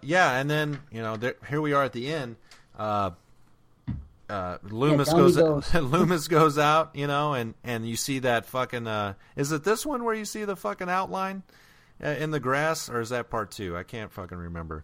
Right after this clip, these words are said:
Speaker 2: I think it's part two.
Speaker 1: Yeah, yeah, okay. You <laughs> see, you see, the, it's, it's almost like a Bugs Bunny kind of scenario.
Speaker 2: Right.
Speaker 1: But anyway,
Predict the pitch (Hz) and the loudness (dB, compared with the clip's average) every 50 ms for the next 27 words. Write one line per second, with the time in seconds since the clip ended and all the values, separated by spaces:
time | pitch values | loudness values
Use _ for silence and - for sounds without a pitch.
0 | - - - 220 202 196 - 269 254 - 214 202 - - - 180 170 160 - - | -10 2 6 6 8 8 8 6 8 6 4 4 2 2 4 4 4 4 2 -2
1 | - - 151 147 143 139 117 113 113 110 101 87 - - - _ 95 101 95 85 | -8 -6 -2 -2 -2 -2 -2 -2 0 0 0 0 0 -2 -8 _ -10 -8 -6 -6
2 | 85 82 87 95 - 80 73 71 - - _ _ _ _ _ - 107 95 - - | -6 -6 -6 -8 -8 -8 -10 -10 -12 -18 _ _ _ _ _ -10 -8 -6 -6 -6
3 | - - 156 156 139 127 - - 156 147 160 151 147 143 - - - - - - | -2 -2 0 0 0 -2 -2 -2 0 0 0 0 0 -4 -6 -10 -16 -14 -10 -8
4 | - 143 135 - 190 - 165 160 151 - 175 175 170 165 160 143 147 147 139 135 | -8 -6 -6 -6 -4 -4 -4 -2 0 2 2 4 4 2 2 2 0 0 0 0
5 | 123 123 107 90 85 107 110 113 98 90 87 98 101 104 104 98 92 87 - 98 | 0 -2 -4 -2 -2 -2 -2 -2 -4 -6 -6 -4 -4 -4 -4 -6 -6 -8 -8 -8
6 | 90 90 90 90 90 98 101 226 262 247 151 87 - - - - - _ - 143 | -8 -8 -10 -12 -4 4 8 10 10 10 8 4 -2 -12 -20 -20 -20 _ -2 2
7 | 156 165 175 156 135 | 4 4 4 4 2